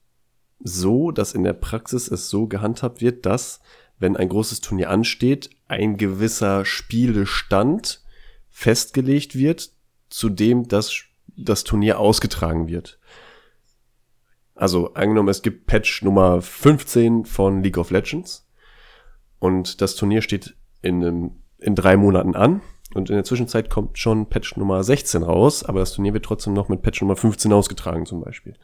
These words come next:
Also teilweise ist es so, dass dann die, äh, neuen Dinge noch nicht mit einbezogen werden, damit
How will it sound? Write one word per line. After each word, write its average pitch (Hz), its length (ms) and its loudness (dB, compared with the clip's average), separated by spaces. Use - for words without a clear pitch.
Also 98 220 0
teilweise 107 420 4
ist 107 60 0
es 104 120 -4
so, 104 140 0
dass 95 220 0
dann 95 240 -2
die, 92 560 -4
äh, 90 320 -4
neuen 101 280 2
Dinge 107 200 0
noch 98 160 0
nicht 104 280 -2
mit 104 160 2
einbezogen 104 500 2
werden, 95 240 2
damit 98 360 0